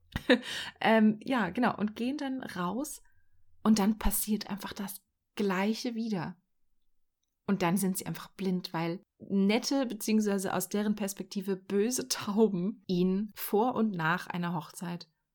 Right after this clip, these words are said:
die Augen ausgepickt haben. Großartig. Ähm, nach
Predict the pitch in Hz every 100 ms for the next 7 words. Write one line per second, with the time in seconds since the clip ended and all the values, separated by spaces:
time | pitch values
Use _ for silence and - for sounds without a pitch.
0 | _ _ - - 160 165 170 180 - -
1 | 180 - 190 185 185 - _ _ _ _
2 | _ - 185 185 180 - - 165 - 165
3 | - - _ _ - - 214 214 220 214
4 | - _ _ _ - 202 202 220 240 -